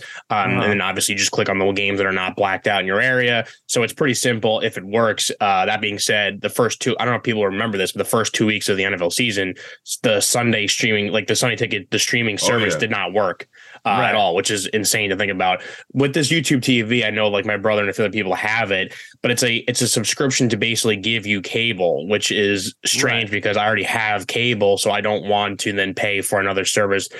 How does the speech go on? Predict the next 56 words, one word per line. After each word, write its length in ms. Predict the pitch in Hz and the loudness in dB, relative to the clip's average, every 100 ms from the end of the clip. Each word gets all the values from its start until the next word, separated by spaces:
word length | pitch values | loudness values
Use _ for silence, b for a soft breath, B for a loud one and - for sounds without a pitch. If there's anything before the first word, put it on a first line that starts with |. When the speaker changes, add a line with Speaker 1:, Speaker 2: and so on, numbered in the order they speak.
| B - | B -4
Speaker 1:
that 120 | 104 | -2
gets 240 | 107 - | -2 -2
me 80 | 98 | -4
cable 400 | - 113 101 107 | -2 -2 2 0
just 400 | 98 110 107 - | 0 0 0 -2
to 80 | 95 | -4
get 160 | 101 | -2
the 100 | 104 | -2
Sunday 240 | - 107 90 | -2 -2 -2
Ticket. 260 | 107 101 | -4 -4
Now 160 | 104 104 | -4 -2
I'm 100 | 101 | 0
hoping 340 | 113 107 104 | 0 0 0
they 80 | 101 | -2
have 120 | 104 | -2
an 80 | 104 | -2
option, 380 | 101 98 - 101 | -2 -4 -4 -4
much 220 | 95 92 | -2 -2
like 140 | 98 92 | -2 0
DirecTV, 560 | 101 - 101 95 98 | -4 -2 -2 -2 -2
where 120 | 92 92 | 0 0
you 80 | |
can 80 | 92 101 | -2 -4
just 100 | - | -4
get 80 | |
the 80 | 98 | -4
streaming 360 | 92 - 98 90 | -2 0 -2 -2
package. 500 | 107 101 101 95 B B B | -2 -2 -4 -6 B B B
And 100 | 117 | -2
then 60 | 104 | 0
hopefully, 340 | 110 104 104 | 0 2 0
Sal, 260 | 95 107 98 | 0 0 0
you 60 | |
have 100 | 101 | 0
the 60 | 95 | 0
same 240 | - 104 | -2 -2
kind 160 | 98 95 | -2 -4
of 80 | 90 | -2
thing 240 | 107 98 | -2 0
where 140 | 95 95 | 0 0
it's 100 | 107 | 0
a 80 | |
side 320 | - 101 98 90 | 0 0 -2 -2
panel. 240 | 101 95 | -4 -2
You 80 | 95 | -4
can 80 | 98 | -4
just 160 | 95 | -4
click 260 | - 107 101 | -2 -2 -2
on 100 | 101 | -2
which 160 | 95 - | -2 -2
game 220 | 101 95 | -4 -2
you 100 | 92 | 0
want. 220 | 95 90 | 2 0
It's 100 | 90 | -2
pretty 160 | - 90 | -2 -2
simple. 320 | 90 85 | -2 -2